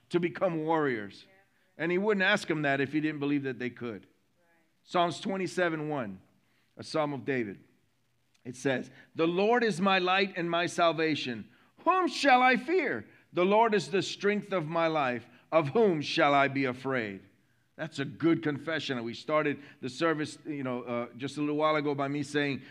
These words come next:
Speaker 1: "Don't operate in fear." It's okay if your faith is not at a place where it should be or that you feel confident in, in doing certain things, but don't let fear steal your life. It's robbing us of our lives. It's robbing many of our,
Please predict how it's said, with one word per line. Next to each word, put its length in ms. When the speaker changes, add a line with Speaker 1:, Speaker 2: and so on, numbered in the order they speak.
Speaker 1:
"Don't 200
operate 460
in 120
fear." 320
It's 160
okay 300
if 120
your 120
faith 320
is 120
not 300
at 140
a 60
place 340
where 140
it 80
should 280
be 260
or 160
that 240
you 380
feel 260
confident 640
in, 220
in 160
doing 280
certain 320
things, 260
but 160
don't 240
let 200
fear 340
steal 560
your 180
life. 320
It's 160
robbing 480
us 140
of 100
our 140
lives. 500
It's 140
robbing 420
many 240
of 140
our, 160